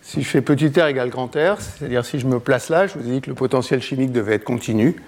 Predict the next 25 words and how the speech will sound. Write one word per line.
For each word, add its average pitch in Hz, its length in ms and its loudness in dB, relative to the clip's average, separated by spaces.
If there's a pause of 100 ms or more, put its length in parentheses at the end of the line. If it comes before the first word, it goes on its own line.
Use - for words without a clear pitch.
(560)
le 117 120 2
mu 113 200 4
S 120 140 2
va 113 100 0
s'annuler 113 460 0
et 139 60 -2
ça 139 120 -4
me 104 80 -2
donne 104 160 -2
bien 104 120 -2
la 104 100 -2
réponse. - 420 -10 (2500)
Alors 147 180 4
je 147 100 2
conçois 214 360 4
que 208 140 -4
les 156 120 0
potentiels 160 400 -4
chimiques, 160 280 0
ça 139 100 -2
vous 123 120 -4
paraisse 131 360 0
un 123 60 -4
peu 131 140 -2
abstrait, 196 420 0